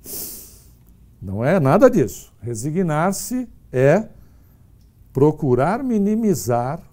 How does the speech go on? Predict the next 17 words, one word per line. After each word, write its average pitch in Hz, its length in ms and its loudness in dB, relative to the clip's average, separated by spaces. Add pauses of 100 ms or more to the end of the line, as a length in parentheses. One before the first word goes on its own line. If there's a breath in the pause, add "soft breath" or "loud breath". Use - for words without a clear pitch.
(100)
ou 139 360 2
eliminar 139 800 0
a 123 60 -4
questão 135 580 -4
do 123 160 -2
problema, 131 640 -4
da 131 160 -6
dor, 120 420 -2
do 110 140 -8
sofrimento, 127 640 -6
seja 117 280 -8
lá 117 120 -8
como 117 220 -12
for, 180 360 -4 (520 loud breath)
mas 131 480 -4
prestar 160 640 -6
atenção 165 760 -8